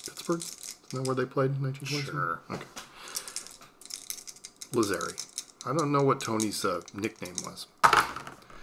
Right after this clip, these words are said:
Speaker 1: He hits a ground ball to third.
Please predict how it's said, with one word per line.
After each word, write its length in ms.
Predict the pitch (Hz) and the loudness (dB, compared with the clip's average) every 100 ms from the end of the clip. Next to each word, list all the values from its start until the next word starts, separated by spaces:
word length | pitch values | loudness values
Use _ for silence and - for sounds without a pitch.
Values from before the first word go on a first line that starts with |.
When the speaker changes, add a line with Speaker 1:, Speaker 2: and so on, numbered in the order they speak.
| - - - - _ _ _ _ _ _ - _ _ - - | -14 -16 -20 -20 _ _ _ _ _ _ -20 _ _ -20 -6
Speaker 1:
He 120 | 143 143 | 4 4
hits 140 | 147 | 6
a 40 | |
ground 220 | 120 113 98 | 6 6 6
ball 140 | 87 | -2
to 60 | - | -4
third. 280 | - - | -8 -10